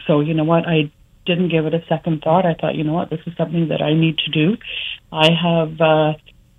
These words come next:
um, you know, a spare kidney that I, you know, can give, and I, all I wanted was it to be a match,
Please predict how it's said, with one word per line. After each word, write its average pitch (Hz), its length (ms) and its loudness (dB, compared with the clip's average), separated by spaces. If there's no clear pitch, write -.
um, 151 420 2
you 165 240 0
know, 147 140 4
a 175 160 0
spare 170 260 2
kidney 185 500 2
that 160 240 2
I, 156 400 -2
you 175 300 -4
know, 165 160 2
can 165 200 4
give, 170 360 2
and 160 160 4
I, 156 140 2
all 175 260 2
I 175 60 6
wanted 156 360 2
was 151 200 0
it 165 160 -4
to 170 100 -12
be 156 160 0
a 151 40 0
match, 156 420 -2